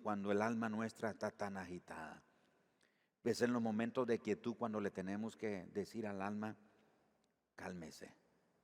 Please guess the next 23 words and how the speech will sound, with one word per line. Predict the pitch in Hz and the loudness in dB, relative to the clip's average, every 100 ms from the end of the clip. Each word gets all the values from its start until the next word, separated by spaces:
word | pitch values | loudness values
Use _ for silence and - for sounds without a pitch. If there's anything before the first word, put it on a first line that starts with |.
| _ _ _ | _ _ _
cállese". | - 104 110 95 - - - - - _ _ _ _ _ _ _ - | -2 0 2 0 -2 -6 -14 -20 -20 _ _ _ _ _ _ _ 2
La | 107 98 | 4 8
vamos | 113 123 131 | 8 6 4
a | 120 | 2
desconectar | 113 - 110 98 92 - 117 120 - - | 2 2 2 2 0 0 0 0 -2 -4
para | 95 92 | 0 0
poder | - 98 107 | 0 0 2
oír | 110 104 101 | 2 2 2
la | 92 | 0
voz | 90 90 | 0 0
de | 92 | 0
Dios. | 95 - | 0 2
Salmo | 127 143 151 | 4 4 2
sesenta | - 127 127 110 101 | 0 0 0 2 0
y | |
dos, | 95 139 135 - - - | 4 2 2 -6 -6 6
versos | 139 135 127 - | 6 6 -2 -2
cinco | 151 156 131 120 | -2 0 2 4
y | |
verso | 117 110 110 | 6 4 0
siete. | - 120 113 110 | 0 2 4 2
"Alma | - 143 160 160 143 | 2 2 4 4 2
mía, | 139 143 120 87 | 4 4 4 0